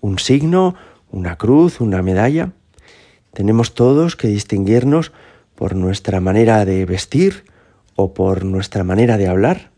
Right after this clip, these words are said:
No, Jesús dice que no es en los discursos, ni siquiera es en los milagros que los apóstoles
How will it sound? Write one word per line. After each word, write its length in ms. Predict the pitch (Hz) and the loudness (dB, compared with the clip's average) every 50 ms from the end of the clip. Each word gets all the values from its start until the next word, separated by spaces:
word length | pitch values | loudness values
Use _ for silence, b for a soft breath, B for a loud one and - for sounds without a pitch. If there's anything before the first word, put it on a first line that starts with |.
| _ _ _ _ _ _ _ _ _ - | _ _ _ _ _ _ _ _ _ -4
No, 220 | 113 123 151 156 - _ _ B B B B B B B B B B | -2 0 0 -2 -4 _ _ B B B B B B B B B B
Jesús 480 | - - 101 92 - 131 131 - - | -10 -8 -8 -4 -2 -4 -4 -4 -4
dice 320 | - 139 143 139 - 156 151 | -2 -2 0 0 0 -2 0
que 380 | - 127 110 104 98 80 - - _ _ _ - | 2 2 2 2 2 0 -2 -10 _ _ _ -6
no 200 | 113 110 110 113 | -2 0 2 2
es 140 | 113 110 123 | 2 2 2
en 100 | 117 113 | 2 2
los 140 | 117 107 | 2 0
discursos, 840 | - 98 90 - - - 123 143 143 - - 120 113 113 - - _ b b b b b b b b b b b | 0 -4 -8 -8 -4 -2 0 0 0 -2 -2 -2 -2 -2 -6 -14 _ b b b b b b b b b b b
ni 140 | - 123 120 | -4 -4 -2
siquiera 380 | - 139 120 - 147 160 208 | -2 -4 -4 0 0 0 2
es 100 | 214 - | 0 0
en 140 | 156 143 127 | 2 2 2
los 160 | 120 117 113 | 2 2 2
milagros 460 | 117 113 107 117 127 147 165 185 - - | 2 2 2 2 2 0 0 -2 -4 -6
que 260 | _ - - 117 95 | _ -12 -8 -6 -6
los 180 | 90 87 - | -6 -6 -6
apóstoles 580 | 87 85 - - 104 - - 160 147 147 131 | -8 -6 -6 -6 -6 -2 -2 0 0 0 -2